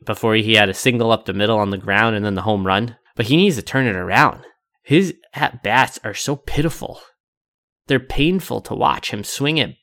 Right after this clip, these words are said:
breaking balls in the other batter's box. Is this gonna go on for another six years? When he's off, it's like, holy shit. And unless he gets his pitch that he's guessing right on, it's ugly. It's ugly. He's not gonna be a see the ball, hit the ball <laughs> guy.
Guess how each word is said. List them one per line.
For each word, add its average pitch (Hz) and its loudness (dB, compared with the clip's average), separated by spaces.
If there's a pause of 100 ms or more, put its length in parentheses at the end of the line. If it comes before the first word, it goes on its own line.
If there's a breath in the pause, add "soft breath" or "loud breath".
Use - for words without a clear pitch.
breaking 123 0
balls 101 -4
in - -8
the - -10
other 147 2
batter's 123 0
box. - -8 (200)
Is 123 -4
this 165 -8
gonna 175 0
go 139 4
on 151 6
for 151 -6
another 139 -2
six - -4
years? 120 -2 (240)
When 123 2
he's 190 0
off, 123 4
it's - -14
like, 123 0
holy 143 0
shit. - -2 (420)
And 110 2
unless 117 4
he 180 -4
gets 165 2
his 170 0
pitch 170 2
that 202 -2
he's 143 -2
guessing 139 2
right 131 2
on, 104 -4 (100)
it's 113 -8
ugly. 98 0 (920)
It's 113 -4
ugly. 101 0 (400)
He's 127 0
not 143 4
gonna 143 2
be 135 4
a 120 6
see 135 -2
the 127 0
ball, 123 4
hit 123 0
the 120 -4
ball 117 4
<laughs> - -4
guy. 123 4